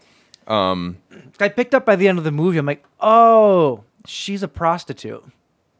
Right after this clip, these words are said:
Speaker 1: Well, y-, yeah, I
Speaker 2: Yeah,
Speaker 1: mean, she
Speaker 2: I
Speaker 1: comes right out and says it.
Speaker 2: Well, she says that she was, she doesn't really come out and say it.
Speaker 1: Yeah,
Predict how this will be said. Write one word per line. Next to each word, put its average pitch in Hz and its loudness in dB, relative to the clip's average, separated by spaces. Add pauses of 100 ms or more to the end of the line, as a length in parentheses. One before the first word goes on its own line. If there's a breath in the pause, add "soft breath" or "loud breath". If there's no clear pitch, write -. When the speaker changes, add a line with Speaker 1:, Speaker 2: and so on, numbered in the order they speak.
(160)
Speaker 1:
Well, 101 -6
y-, 90 -10
yeah, 92 -10
I 90 -14
Speaker 2:
Yeah, 175 0
Speaker 1:
mean, 147 -2
she 143 -6
Speaker 2:
I 160 -2
Speaker 1:
comes 107 -4
right 98 -2
out 82 -4
and 90 -18
says 101 -6
it. 85 -12 (220)
Speaker 2:
Well, 226 0
she 214 -10
says 196 -4
that 175 -12
she 190 -10
was, 156 -8 (1200)
she 220 -8
doesn't 262 -10
really 202 -2
come 185 -8
out 160 -2
and 120 -16
say 151 -6
it. 95 -16 (360)
Speaker 1:
Yeah, 143 -6